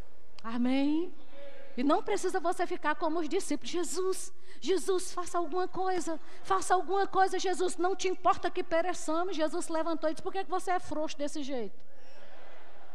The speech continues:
Pra que essa timidez toda? Em outras palavras, faça você, fale alguma coisa você. Então você não precisa estar com as mãos na cabeça: "Jesus, como é que vai ser?" Você é quem diz como é que vai ser.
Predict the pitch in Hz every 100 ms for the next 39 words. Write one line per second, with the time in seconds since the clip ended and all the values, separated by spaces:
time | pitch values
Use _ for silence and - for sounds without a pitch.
0 | - - - - - - - - - -
1 | - - 226 - - 277 - - - 349
2 | - 359 339 285 311 - - 302 262 269
3 | 302 359 - - 349 349 285 202 202 -
4 | 277 302 403 - 466 415 - 403 440 -
5 | 330 403 370 277 311 294 294 277 226 240
6 | - 330 320 - - - - - - 285
7 | 370 359 370 370 349 359 370 285 302 285
8 | 285 285 226 269 262 262 262 226 233 247
9 | 294 262 240 330 349 330 - - - 320
10 | 302 302 269 277 302 - 285 254 180 -
11 | - - - - - - - - - -
12 | - - - - - 285 330 339 466 453
13 | 226 190 - 208 202 190 185 - 180 170